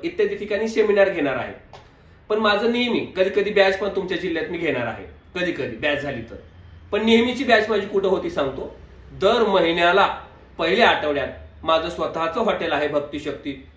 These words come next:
वडवणी तालुक्यात, बीड जिल्ह्यात. तुमची येण्याची सुद्धा चांगली व्यवस्था आहे. पुण्यातून, मुंबईतून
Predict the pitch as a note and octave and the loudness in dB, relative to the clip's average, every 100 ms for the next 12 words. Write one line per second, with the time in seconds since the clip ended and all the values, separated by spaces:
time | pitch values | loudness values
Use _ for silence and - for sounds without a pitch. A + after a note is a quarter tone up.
0 | - C#3+ F3 F#3+ F#3+ D#3+ D3 D3 C#3 D#3 | -8 -2 2 4 4 2 -2 -4 -6 -4
1 | D3 C#3+ B2+ A#2+ - - - - _ - | -4 -4 -6 -8 -10 -20 -20 -20 _ -12
2 | E3+ E3+ F#3+ F#3+ - - - C3+ D#3+ F#3 | -10 -6 -6 -6 -12 -20 -12 -4 0 0
3 | G3 A3+ G#3+ G3+ E3+ E3+ D3+ C#3+ C#3 A#2+ | 0 -2 -2 0 -2 -2 0 0 -2 -8
4 | A2+ D#3 D#3 D#3 D#3 D#3+ D#3+ D#3+ | -8 -6 -6 -4 -6 -6 -6 -6